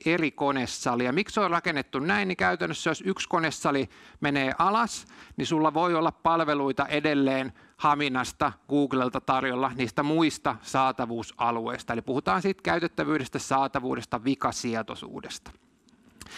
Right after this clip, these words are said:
Ja se palvelu, mitä siellä pilvessä sit loppujen lopuksi ajetaan,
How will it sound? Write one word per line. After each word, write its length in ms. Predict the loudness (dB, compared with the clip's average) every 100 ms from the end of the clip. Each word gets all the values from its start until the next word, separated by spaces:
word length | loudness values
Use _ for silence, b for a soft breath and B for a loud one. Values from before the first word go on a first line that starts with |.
| B B B 0
Ja 80 |
se 120 | 2 2
palvelu, 640 | 4 4 4 2 2 0 -2
mitä 200 | 0 0
siellä 220 | 2 2
pilvessä 480 | 2 2 2 2 0
sit 180 | 0 2
loppujen 340 | 0 0 0 0
lopuksi 280 | -2 -4 0
ajetaan, 680 | 2 2 0 2 2 0